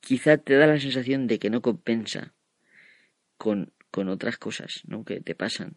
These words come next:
en esa comunidad. De la gente que, pues que, por ejemplo,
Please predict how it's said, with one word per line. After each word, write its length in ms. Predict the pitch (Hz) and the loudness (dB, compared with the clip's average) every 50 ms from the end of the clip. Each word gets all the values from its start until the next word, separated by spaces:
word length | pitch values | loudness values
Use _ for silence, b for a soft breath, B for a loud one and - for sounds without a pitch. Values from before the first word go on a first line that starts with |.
| - - | -14 -12
en 100 | - 101 | -10 -10
esa 160 | 104 110 - | -8 -8 -8
comunidad. 360 | - 92 90 87 85 95 107 - - - _ _ _ _ _ B B B B B B B B B B B B B B | -8 -8 -8 -8 -8 -8 -10 -10 -14 -20 _ _ _ _ _ B B B B B B B B B B B B B B
De 260 | - 95 95 87 95 95 | -12 -8 -4 -2 0 0
la 100 | 98 113 | 0 0
gente 360 | - - 110 113 - 113 - | -2 -2 -4 -2 -2 -2 -2
que, 500 | - 95 95 90 87 90 87 85 92 98 - - 151 _ _ _ _ _ _ _ _ _ _ _ _ _ _ _ _ _ - - _ _ _ _ - | -2 -2 -2 -2 -2 -2 -4 -4 -6 -10 -14 -18 _ _ _ _ _ _ _ _ _ _ _ _ _ _ _ _ _ _ -20 -20 _ _ _ _ -14
pues 160 | - - - | -14 -12 -8
que, 680 | - 87 82 76 69 67 69 69 67 - 80 82 - _ _ _ _ _ b b b b b b b b b b b b b b b b b | -6 -4 -4 -4 -4 -6 -8 -10 -12 -12 -14 -16 -20 _ _ _ _ _ b b b b b b b b b b b b b b b b b
por 140 | - 101 107 | -6 -4 -4
ejemplo, 500 | - - 113 113 104 - 110 101 - - | -2 -2 -2 -2 -2 0 0 0 -2 -4